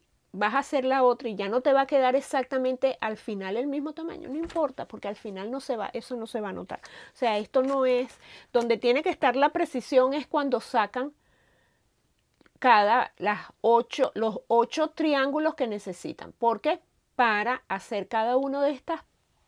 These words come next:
de estos, de este bloque o de este, eh, plato o de esdrén, necesitan ocho triángulos del, para el centro y ocho triángulos para afuera.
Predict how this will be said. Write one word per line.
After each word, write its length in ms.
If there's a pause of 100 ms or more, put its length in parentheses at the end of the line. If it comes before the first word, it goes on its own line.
(120)
de 180
estos, 640 (1200)
de 80
este 180
bloque 440 (160)
o 280
de 200
este, 320 (640)
eh, 480
plato 440 (160)
o 320
de 140
esdrén, 480
necesitan 760 (540)
ocho 360
triángulos 800 (400)
del, 260 (100)
para 180
el 80
centro 540
y 160
ocho 360
triángulos 680 (560)
para 240
afuera. 380